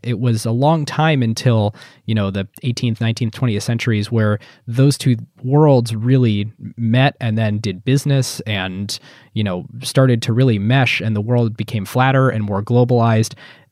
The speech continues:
And here we are, like, two, two thousand nineteen, and there's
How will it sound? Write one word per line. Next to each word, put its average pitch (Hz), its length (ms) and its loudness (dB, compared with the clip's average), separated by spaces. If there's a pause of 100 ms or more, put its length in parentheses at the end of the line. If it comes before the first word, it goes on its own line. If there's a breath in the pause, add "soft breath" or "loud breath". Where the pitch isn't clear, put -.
And 110 460 0 (400)
here 180 320 2
we 147 160 4
are, 160 360 2 (120)
like, 120 320 -2 (180)
two, 160 320 -4
two - 140 0
thousand 160 260 2
nineteen, 147 640 0
and 123 220 0
there's 123 340 -2